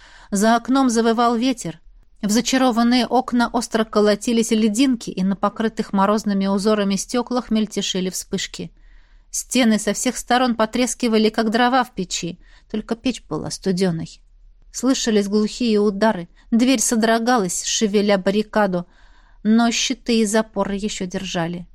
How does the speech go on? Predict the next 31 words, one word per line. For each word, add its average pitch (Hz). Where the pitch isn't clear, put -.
Надолго 196
ли 151
их 165
хватит? -
Ожидание 220
в 190
заперти, 214
в -
тревоге 220
и 208
бездействии 233
угнетало. 254
В -
королевском 247
дворце 214
Найреаса 214
сейчас 247
тихонько 302
бы 233
тренькал 240
министрель, 208
дабы 196
не 196
допустить 196
погружения 202
прекрасных 185
дам 196
в -
тоску -
и 170
отчаяние. 175